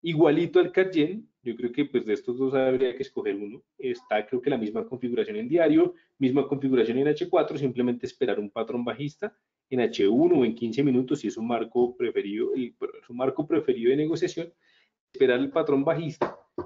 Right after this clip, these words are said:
y inmediatamente, pues, ir a vender. ¿Listo? Me parece que está muy bajista. Eh, libra neozelandés ya lo habíamos visto, no me gusta en lo más mínimo. Euro australiano, que también me lo habían pedido. Mm, decíamos que podía ser muy alcista.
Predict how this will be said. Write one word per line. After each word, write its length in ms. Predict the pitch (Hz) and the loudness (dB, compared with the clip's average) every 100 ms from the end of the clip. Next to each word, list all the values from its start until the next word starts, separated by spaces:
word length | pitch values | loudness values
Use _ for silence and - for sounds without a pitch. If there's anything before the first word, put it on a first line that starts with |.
| 233 | -10
y 320 | 170 208 220 _ _ _ | -6 -6 -8 _ _ _
inmediatamente, 800 | 120 107 104 101 92 104 104 101 | -10 -4 0 0 -2 -4 -4 -6
pues, 220 | - 101 104 | -10 -12 -10
ir 140 | 98 | -6
a 200 | 101 233 _ _ - | -4 -6 _ _ -12
vender. 500 | 226 226 - - _ _ _ | -10 -8 -8 -10 _ _ _
¿Listo? 500 | 139 - - 294 - _ - | -8 -6 -6 -6 -8 _ -10
Me 80 | 107 | -6
parece 360 | 101 98 107 | 0 0 0
que 80 | - | -4
está 160 | - 101 | -4 -4
muy 160 | 110 | -2
bajista. 500 | 113 113 - - - _ _ _ _ _ _ _ _ _ _ - | -2 -2 -6 -16 -20 _ _ _ _ _ _ _ _ _ _ -6
Eh, 220 | - 95 | -2 0
libra 240 | 120 107 | 2 0
neozelandés 420 | 107 107 107 107 | 0 0 -2 0
ya 100 | 117 | 0
lo 60 | 120 | 2
habíamos 320 | 123 135 131 | 2 2 0
visto, 300 | 185 190 185 | 0 0 0
no 80 | 160 | 2
me 120 | 135 | 2
gusta 240 | 135 127 139 | 0 -2 0
en 80 | |
lo 40 | 143 | 0
más 220 | 143 143 | 0 0
mínimo. 720 | 175 202 208 208 202 196 190 - | 2 4 4 4 4 4 4 4
Euro 320 | 165 160 170 | 4 6 6
australiano, 600 | 139 - 143 170 185 190 | 4 0 2 4 4 4
que 80 | 180 | 2
también 240 | 151 139 | 2 2
me 60 | 151 | 2
lo 60 | |
habían 220 | 160 135 135 | 2 0 2
pedido. 500 | 170 156 151 202 - | 0 4 4 2 -2
Mm, 800 | 190 139 135 127 123 123 120 117 117 113 _ _ _ _ _ _ _ _ _ _ _ _ _ _ | -10 -8 -6 -6 -8 -10 -12 -14 -20 _ _ _ _ _ _ _ _ _ _ _ _ _ _ _
decíamos 400 | 110 113 117 147 | -4 -2 0 0
que 120 | - | 0
podía 320 | - 139 117 107 | 2 4 4 4
ser 140 | 135 | 2
muy 160 | 139 139 | 2 2
alcista. 560 | 139 - 123 - 147 | 2 -4 -12 -6 -6